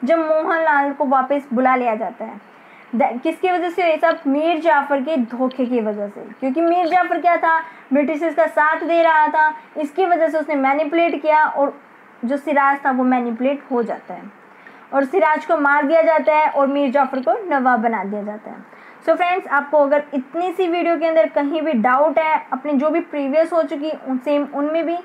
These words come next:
तो आप मुझे comment section के थ्रू अपने डाउट्स को बता सकते हैं। अगर आपको video अच्छी लगती है तो आप like करें, share करें अपने friends के साथ में। And thank you everyone।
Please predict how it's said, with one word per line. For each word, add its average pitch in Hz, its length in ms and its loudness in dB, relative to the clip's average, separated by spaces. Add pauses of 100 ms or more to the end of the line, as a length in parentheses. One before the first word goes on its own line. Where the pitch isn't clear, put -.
(320)
तो 311 60 2
आप 294 60 2
मुझे 285 220 0
comment 277 440 -2
section 330 300 -4
के 330 100 -2
थ्रू 330 220 -4
अपने 277 320 -6
डाउट्स 262 300 0
को 294 100 -4
बता 254 360 -2
सकते 330 300 -6
हैं। 320 180 -8 (400)
अगर 277 160 2
आपको 285 200 0
video 262 360 0 (120)
अच्छी 285 320 -4
लगती 381 260 -4
है 370 220 0
तो 339 120 -4
आप 254 200 0
like 277 340 0
करें, 311 320 -2
share 349 380 -2
करें 311 300 0
अपने 285 240 -6
friends 330 360 -2
के 330 120 -6
साथ 285 180 0 (100)
में। 320 120 -10
And 320 400 -14
thank 370 160 -4
you 381 120 2
everyone। 359 320 0